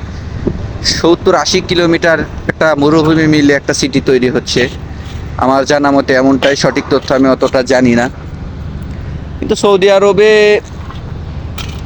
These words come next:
সামনে ছাব্বিশ সাল থেকে চৌত্রিশ সাল পর্যন্ত প্রচুর কাজ রয়েছে, কিন্তু কাজ,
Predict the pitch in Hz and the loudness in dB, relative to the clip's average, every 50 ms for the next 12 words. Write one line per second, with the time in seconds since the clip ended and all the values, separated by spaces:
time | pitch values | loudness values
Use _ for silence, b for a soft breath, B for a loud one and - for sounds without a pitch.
0 | - - - - 165 165 180 185 190 190 185 185 185 180 - - 175 151 151 165 | -10 -6 -2 0 0 2 4 4 4 4 4 2 2 2 2 0 -2 0 0 0
1 | 160 - 185 165 160 156 - 165 151 165 165 160 - 175 156 151 - - - - | 2 2 2 2 2 2 2 0 0 0 0 0 2 0 0 0 0 -2 -2 0
2 | - 170 147 139 - 170 160 143 - - - - - - 135 131 160 226 226 202 | 0 0 0 2 2 0 0 2 0 -2 -4 0 2 2 2 4 2 2 0 0
3 | - 208 185 170 160 139 147 151 143 135 123 - 139 123 117 - 165 165 - - | 0 0 0 0 0 2 2 4 4 4 2 2 0 0 0 0 -2 0 2 0
4 | 170 156 - - - 160 147 147 143 139 131 | 0 0 0 0 0 2 2 4 4 2 2